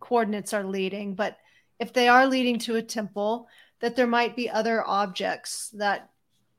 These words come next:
might help ease her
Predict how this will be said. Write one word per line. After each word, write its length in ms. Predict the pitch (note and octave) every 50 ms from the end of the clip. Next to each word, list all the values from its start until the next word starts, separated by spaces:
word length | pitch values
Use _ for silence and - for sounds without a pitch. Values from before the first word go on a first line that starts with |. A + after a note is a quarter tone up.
| - -
might 380 | G#3+ A3 A3+ A3 A3 A3 A3
help 420 | A3 F#3+ G#3 A3+ A3 G#3+ A3 - _ _ _ _ _ _ _ _ _ _ _ _ _ _ _ _ _ _ _ _ _ _ _ _ _ _ _ _ _ _ _ _ _ _ _ _ -
ease 380 | A#3 A#3+ A#3+ A#3 A#3 G#3+ F#3+ -
her 500 | G#3+ A3 A3 G#3+ G3+ G3 G3 F#3+ F#3